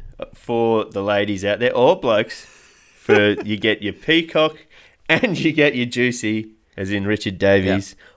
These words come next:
Speaker 1: all in the one set.
Speaker 2: Yeah.
Speaker 1: Oof.
Speaker 2: Good seg.
Speaker 1: Yum.
Speaker 2: And we're in the nightclub there, Tom, where there's some great cinematography going on, which I wanted to defer to you
Speaker 1: Mm-hmm.
Speaker 2: to. What do you, the, the shots we're getting, th-, they do this well, Underbelly. They always do it well when there's a bit of, um,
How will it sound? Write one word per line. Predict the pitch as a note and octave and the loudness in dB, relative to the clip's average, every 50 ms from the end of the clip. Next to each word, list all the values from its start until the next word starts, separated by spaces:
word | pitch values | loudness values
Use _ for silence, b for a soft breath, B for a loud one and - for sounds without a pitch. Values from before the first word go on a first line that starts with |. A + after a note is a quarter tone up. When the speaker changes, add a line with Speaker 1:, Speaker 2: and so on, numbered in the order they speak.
| b | b
Speaker 1:
all | - A#2+ B2 B2+ B2+ | 0 2 2 4 2
in | B2 A2+ A2 | 2 0 -2
the | A2 | -2
one | G#2 G#2 G#2+ G#2 G2+ G2 | 0 0 0 0 0 -2
set. | F#2 - - G2+ G2 A2 | -6 -4 -2 0 0 0
Speaker 2:
Yeah. | G#2+ F#2 D#2 - _ _ - C#3+ | 0 -2 -4 -8 _ _ -4 -2
Speaker 1:
Oof. | B2 - - - | -2 -2 -4 -2
Speaker 2:
Good | C3 D3+ D#3 | -2 -2 -2
seg. | C3 - C#3 C#3 D#3 D#3+ B2 F#2+ - - _ - | -2 -2 0 2 2 2 0 -4 -10 -16 _ -6
Speaker 1:
Yum. | G#2 A2 G2+ F#2+ F2 F2 - | -2 -2 -2 -2 -4 -4 -4
Speaker 2:
And | D3 D#3 F3+ F3+ | -2 -2 0 0
we're | E3 F#3 F#3+ | 2 2 2
in | G3 | 2
the | G3 F3+ | 2 0
nightclub | E3+ E3+ G3 G#3 G3 - F#3+ F3 C#3 | 2 2 2 0 0 -2 -4 -4 -2
there, | D3+ C#3+ C#3 | -2 -4 -4
Tom, | C3+ - C3 C3+ C3+ | -4 -6 -6 -4 -2
where | C#3+ C#3+ | -2 -2
there's | C#3 D3 C3 | -2 -2 -4
some | - F3 D#3+ B2+ | -4 -6 -8 -4
great | A#2 B2+ C3 C#3 D3+ B2+ | 0 0 2 2 0 -2
cinematography | - - B2+ B2 C3 C3+ C3 - C#3+ C#3+ D3 D#3+ C3+ - E3 | -6 -6 -6 -6 -6 -6 -6 -4 -6 -6 -6 -6 -8 -6 -2
going | C3+ C#3 C3 B2 A2+ | 0 2 2 2 0
on, | G#2+ G#2+ | -4 -6
which | G#2+ - | -4 -4
I | C3+ | -4
wanted | C3 D3 D#3 E3 | -2 -2 -4 -6
to | D#3 C#3 D3+ | -6 -8 -8
defer | - - C#3+ C#3 C3+ B2+ | -8 -4 -2 -2 -2 -2
to | C3 - | -4 -6
you | B2 A#2+ B2+ C3+ D3 A2+ | -6 -4 -2 -2 -2 -2
Speaker 1:
Mm-hmm. | A2+ A#2+ | -2 -4
Speaker 2:
to. | B2 A2 A2+ B2+ C3+ B B B B B B B B B B | -4 -4 -4 -6 -8 B B B B B B B B B B
What | - B2+ D#3+ | 0 2 4
do | F#3 G3+ | 4 4
you, | G3 - - | 2 0 -2
the, | A#2+ A#2+ C3+ | -6 -8 -6
the | A2+ B2+ D3+ C3 | -4 -2 -2 -2
shots | - - E3+ F#3+ G3+ - - | 0 2 2 2 2 0 -2
we're | F#3 D#3+ | -4 -2
getting, | B2+ D3+ D3 C#3+ D3+ C3 C#3 B B - | 0 0 0 0 -2 -4 -8 B B -6
th-, | B2 C#3+ - | -4 -4 0
they | - B2+ C#3 C3+ | 2 2 2 2
do | C3 D#3 F#3 | 4 4 4
this | F#3 F3 C#3 A2 | 4 4 2 2
well, | G#2 A#2+ A2 G#2 G2+ | 2 2 4 4 2
Underbelly. | G2 F#2+ F#2 F2+ F2 F#2 F#2 G2+ | 0 -2 -4 -4 -4 -2 -2 0
They | G2 A2+ A2+ - - | 0 0 0 0 2
always | - B2+ C3+ C#3+ D3 D3 C#3+ C3 | 4 4 6 6 6 4 4 2
do | C3 C3 B2 | 0 0 0
it | B2 - | 0 0
well | - A2 G#2 G#2 | 0 0 0 0
when | G#2 G#2 | 0 -2
there's | G#2 F#2+ G#2 | -2 -4 -2
a | F#2+ | -2
bit | B2 D3+ | 0 0
of, | E3 E3+ D3+ C3+ B B B B B B _ G#2+ | 0 -2 -4 -6 B B B B B B _ 0
um, | G#2 G#2+ G#2+ G#2 G2+ G2+ G2 | 0 2 2 0 0 -4 -8